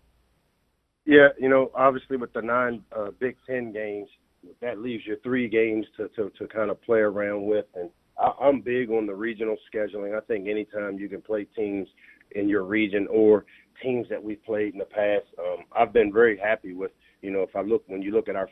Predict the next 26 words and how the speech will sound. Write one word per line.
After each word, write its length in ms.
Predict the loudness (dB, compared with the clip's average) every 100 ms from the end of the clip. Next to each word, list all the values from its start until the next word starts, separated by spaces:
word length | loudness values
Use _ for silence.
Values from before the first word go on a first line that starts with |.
| -8
future 260 | -10 -10 -12 -4
scheduling, 480 | -2 -2 -2 -4 -4
I 80 | -4
think 200 | -4 -4 _ _ _ _ -6
administration 720 | 0 2 2 2 2 2 -2
has 140 | -6 -2
done 180 | -2
a 80 | -2
really 220 | -2 -4
good 180 | -4 -6 -2
job 380 | 0 0 0
of 60 | -4 -2
having 260 | -2 -2
a 100 | -6
balance 400 | -4 -4 -2 -6 -6
of 140 | -8 -8 -18 -20 -18 -10
the 100 | -4
regional, 600 | -2 -2 -2 -2 -2 -6 _ _ _ -8
uh, 280 | -2 -2 -2 -6 -8
opponents, 540 | -4 0 0 0 -6 _ -2
Temple, 440 | -2 -2 -6 -2
West 240 | 2 2 2
Virginia, 640 | -12 -2 2 2 2 -2 -6 _ _ -16
uh, 340 | -10 -6 -6 -8 -10
you 100 | -6
know, 160 | -6